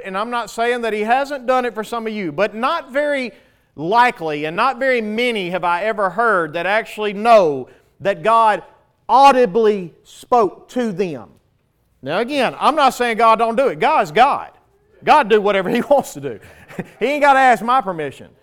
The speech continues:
But still, the fact of the matter is, when He described the way that He dealt with Moses,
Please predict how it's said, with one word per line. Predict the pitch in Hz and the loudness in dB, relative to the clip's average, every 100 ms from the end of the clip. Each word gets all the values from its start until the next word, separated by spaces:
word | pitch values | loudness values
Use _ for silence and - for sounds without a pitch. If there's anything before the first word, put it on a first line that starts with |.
| _ - | _ -10
But | 165 294 311 208 311 - _ _ _ _ _ | 4 6 6 4 -2 -12 _ _ _ _ _
still, | - 320 311 254 | -8 0 4 4
the | 202 | 2
fact | 285 285 254 | 0 0 0
of | |
the | 262 | -2
matter | 254 262 269 | 2 2 4
is, | 277 226 | 2 0
when | 180 226 | -2 -6
He | 220 311 | -4 -4
described | 339 320 - 277 262 240 | -4 -6 -2 2 4 2
the | 196 | 0
way | 180 220 247 | 0 2 2
that | 247 214 | 0 -4
He | 208 196 | -4 -2
dealt | 214 214 | 0 0
with | 175 147 | -2 -8
Moses, | 180 220 214 147 131 117 | 0 2 2 0 -8 -12